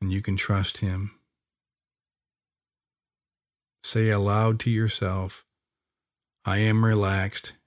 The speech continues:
in God's attention and care." Say that. "I am relaxed in God's attention and care."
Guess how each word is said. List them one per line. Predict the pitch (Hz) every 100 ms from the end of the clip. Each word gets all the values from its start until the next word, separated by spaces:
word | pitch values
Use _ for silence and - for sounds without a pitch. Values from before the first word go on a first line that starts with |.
| -
in | 98 90
God's | 95 98 104 104
attention | 104 - 110 101 - 101 101 -
and | 98 95
care." | - 92 87 98
Say | - 107 98
that. | 82 92 - _ _ _ _ _ 101
"I | 101
am | 110 110
relaxed | 110 107 98 98 104 -
in | - 98 90
God's | 95 95 104 104
attention | - 107 101 - 104 101
and | 117 98
care." | - 92 92 98